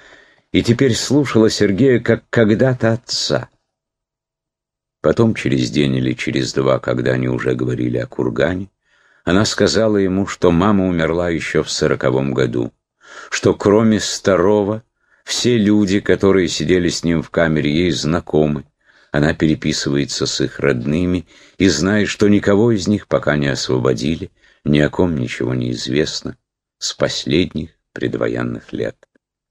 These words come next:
Она сказала ему, что после смерти матери живёт совсем одна –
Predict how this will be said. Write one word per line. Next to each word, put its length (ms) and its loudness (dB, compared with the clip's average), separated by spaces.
Она 220 2
сказала 480 2
ему, 240 -2
что 180 -2
после 340 -2
смерти 480 -2
матери 460 -2
живёт 360 -2
совсем 460 -4
одна – 380 -4